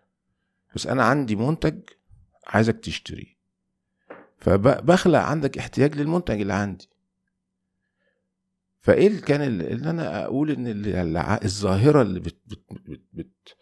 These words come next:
بت-، بتأثر على الأقل على ربع العالم بإحدى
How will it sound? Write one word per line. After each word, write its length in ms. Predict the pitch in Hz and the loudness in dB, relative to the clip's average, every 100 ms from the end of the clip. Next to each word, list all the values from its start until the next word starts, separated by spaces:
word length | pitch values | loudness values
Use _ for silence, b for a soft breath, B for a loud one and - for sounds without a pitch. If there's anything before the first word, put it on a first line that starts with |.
| _ _ _ _ _ | _ _ _ _ _
بت-، 200 | - 90 _ | -14 -14 _
بتأثر 600 | - - - 151 - 107 | -14 -12 -2 -2 0 -2
على 160 | 80 87 | 0 -2
الأقل 400 | - 113 143 80 | -2 0 0 0
على 380 | 76 110 87 - | 0 0 -2 -6
ربع 420 | - 123 131 85 | -2 0 0 -4
العالم 480 | 82 73 101 110 123 _ _ - - _ _ _ _ _ _ _ | -2 -2 -2 -2 -6 _ _ -20 -20 _ _ _ _ _ _ _
بإحدى 1120 | - 76 65 67 - - - - - 82 82 | -16 -12 -10 -10 -12 -14 -16 -10 -10 -6 -6